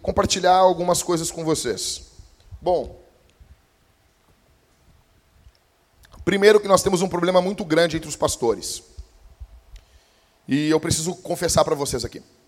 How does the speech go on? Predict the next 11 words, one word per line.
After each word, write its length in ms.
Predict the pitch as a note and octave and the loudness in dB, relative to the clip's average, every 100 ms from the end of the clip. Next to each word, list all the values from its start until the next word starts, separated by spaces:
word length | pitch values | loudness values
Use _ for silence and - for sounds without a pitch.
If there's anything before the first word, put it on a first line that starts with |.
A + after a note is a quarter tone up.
| _ _ _ _ | _ _ _ _
Nós 100 | - | -2
temos 180 | F3+ E3+ | 0 0
um 60 | |
problema 340 | F3+ F3 F3+ F#3 | 0 0 0 0
enorme 600 | F#3 F#3 F3+ F3+ F#3+ F3+ | -2 0 4 6 6 2
entre 180 | F3 E3 | -6 -6
os 80 | D#3 | -8
presbíteros 760 | - D#3 A#2+ D#3+ E3 D#3+ - - - - | -4 -4 -4 -6 -4 -4 -6 -10 -20 0
da 100 | D3 | 2
nossa 220 | D3 - | 2 -2
igreja. 340 | C#3+ A#2 F#2+ | -2 -4 -4